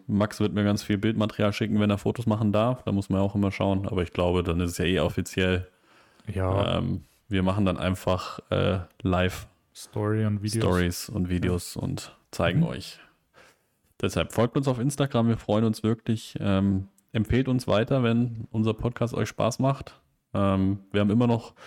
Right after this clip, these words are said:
Speaker 1: unsere Challenge am Laufen. Bei zehntausend Downloads kaufen wir zwei uns eine schöne Uhr.
Speaker 2: Wobei wir spezifiziert haben, nur Podcast-Downloads, also YouTube zählen wir nicht.
Speaker 1: Genau, weil
Speaker 2: Da wären wir bald dort.
Speaker 1: ich wollte gerade sagen, wir müssen ein bisschen aufpassen. Äh,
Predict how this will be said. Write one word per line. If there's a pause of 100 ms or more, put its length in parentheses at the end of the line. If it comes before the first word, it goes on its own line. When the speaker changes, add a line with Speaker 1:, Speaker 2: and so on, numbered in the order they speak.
(600)
Speaker 1:
unsere
Challenge
am
Laufen.
Bei
zehntausend
Downloads
kaufen
wir
zwei
uns
eine
schöne
Uhr. (140)
Speaker 2:
Wobei
wir
spezifiziert
haben,
nur
Podcast-Downloads,
also
YouTube
zählen
wir
nicht.
Speaker 1:
Genau,
weil (280)
Speaker 2:
Da
wären
wir
bald
dort. (360)
Speaker 1:
ich
wollte
gerade
sagen,
wir
müssen
ein
bisschen
aufpassen. (400)
Äh,